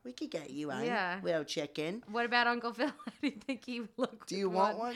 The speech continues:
Speaker 1: Dad?
Speaker 2: Give him the gold one. No, I'll die.
Speaker 1: <laughs>
Speaker 2: I'll literally pee my pants.
Speaker 1: I'm not sure if Tyler and Angela in-, t-,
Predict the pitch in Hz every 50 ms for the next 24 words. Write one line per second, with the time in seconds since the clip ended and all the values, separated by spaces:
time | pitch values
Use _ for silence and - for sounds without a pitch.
0 | 247 - 247 269 269 277 311 349 294 359 381 359 349 349 262 302 311 311 320 277
1 | 269 294 277 269 254 254 247 240 247 247 214 226 240 233 208 202 - 247 233 226
2 | 220 214 214 269 - - - 254 254 233 233 - 262 285 294 285 294 302 294 294
3 | 302 302 294 294 294 302 277 233 320 311 320 285 254 254 247 233 254 311 269 240
4 | 220 214 214 214 214 208 214 - - 170 175 202 214 226 247 269 - - 233 226
5 | 214 196 190 190 - - 180 175 175 - - - - - 170 160 156 151 151 147
6 | 147 147 147 147 135 143 139 117 123 135 127 - _ _ _ _ _ _ - -
7 | - -